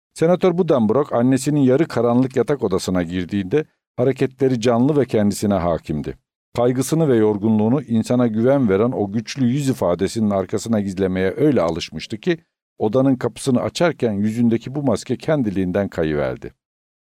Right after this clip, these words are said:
Bayan Permaneder annesinin gösterişli yatağının başına oturmuş elini tutuyordu. Yastıklara dayanmış olan Bayan Konsül başını içeri giren senatöre çevirdi ve açık mavi gözleriyle oğlunun yüzüne anlamlı anlamlı baktı.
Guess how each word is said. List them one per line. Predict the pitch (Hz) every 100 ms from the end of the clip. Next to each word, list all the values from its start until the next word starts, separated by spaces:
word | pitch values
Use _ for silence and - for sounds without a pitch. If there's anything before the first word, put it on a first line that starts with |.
| _
Bayan | 135 180 160
Permaneder | 156 165 190 151 117 131
annesinin | 120 131 135 156 151 131
gösterişli | 131 - 143 135 - 147
yatağının | 113 - 107 107 104
başına | 104 123 107
oturmuş | - 107 147 -
elini | - 110 107 -
tutuyordu. | - - 71 69 71 - _ _ _ -
Yastıklara | 117 - 147 - 127 127
dayanmış | 117 117 131 135
olan | 101 92 92
Bayan | 98 107 104
Konsül | 117 107 - 165 - _ _ -
başını | 117 - 143 131
içeri | - 139 139
giren | 123 113 123
senatöre | - 120 113 120 123
çevirdi | - 87 95 156 120
ve | 107
açık | 117 - -
mavi | 113 120 147
gözleriyle | 113 90 82 82 87 110 160 _ _ _
oğlunun | - 107 110 147
yüzüne | 143 98 98 120
anlamlı | - 98 110 120 139 160
anlamlı | 98 90 85 95 87
baktı. | 71 - -